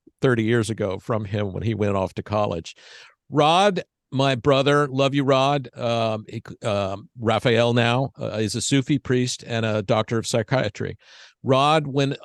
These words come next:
went and is on a lifelong journey to find what is. And in high school, he began, as we did in the, uh, uh, I guess that was the late seventies,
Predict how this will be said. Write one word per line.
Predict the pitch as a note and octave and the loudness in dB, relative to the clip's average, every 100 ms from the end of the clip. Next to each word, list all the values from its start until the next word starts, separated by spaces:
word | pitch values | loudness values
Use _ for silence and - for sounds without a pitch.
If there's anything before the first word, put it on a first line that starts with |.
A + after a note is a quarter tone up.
| - | -16
went | B2+ B2 D3 D#3 | -4 0 0 0
and | - A#2 | -4 -2
is | A#2 A#2+ | -2 -2
on | A2+ A#2 A#2 - | 0 -2 -4 -6
a | A2+ | -4
lifelong | A#2 B2 - B2+ A#2 G2+ | 0 0 0 -2 -2 -4
journey | - A#2+ A#2+ F#2+ G2+ F2+ - | 0 0 0 -4 -10 -14 -14
to | F2+ | -14
find | - A#2 A2 F#2+ G2 - - _ _ _ _ _ | -4 -2 -2 -4 -10 -14 -20 _ _ _ _ _
what | F#2 G#2 | -6 -4
is. | A#2 C#3+ F2 - - - | -2 -4 -8 -16 -18 -10
And | A2 G#2 G#2+ G2+ - - - _ | -8 -6 -4 -6 -10 -18 -20 _
in | B2+ B2 | -4 0
high | C3 D3 | 2 2
school, | - C#3+ C3+ C#3 C3 | 0 2 4 4 0
he | - | -4
began, | C3 B2+ A#2 A#2 B2 C3 - - - | -4 -2 -2 -2 -2 -4 -10 -20 -8
as | B2 A2 | -4 -4
we | A#2 A2 | -4 -4
did | A#2+ A#2 | -2 0
in | A2 | -2
the, | G#2+ G#2 G#2 | -2 -2 -4
uh, | F#2 F2 F2+ _ _ _ _ _ _ _ _ _ | -4 -8 -14 _ _ _ _ _ _ _ _ _
uh, | G#2 F#2 E2+ | -8 -6 -8
I | F#2+ | -8
guess | G2+ | -6
that | - G#2 | -4 -4
was | G2+ | -4
the | - G#2 F#2+ | -4 -4 -4
late | G#2+ G#2+ - | -2 -2 0
seventies, | E3 C#3 E2 C2+ - | 2 2 -2 -6 -12